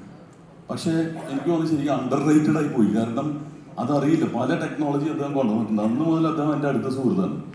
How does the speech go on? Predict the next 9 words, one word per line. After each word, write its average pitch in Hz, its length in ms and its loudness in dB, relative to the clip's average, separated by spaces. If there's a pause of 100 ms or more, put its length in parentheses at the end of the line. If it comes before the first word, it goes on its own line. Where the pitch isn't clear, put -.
(500)
ഇതിനുശേഷം 156 640 4
ഓരോ 147 240 2
തവണ 185 260 6
വരുമ്പോഴും 175 240 2
എനിക്ക് 156 180 0
വ്യത്യസ്തത 156 560 0
ഫീൽ 156 240 0
ചെയ്യുന്ന 139 280 2 (720)
ഒരു 135 320 0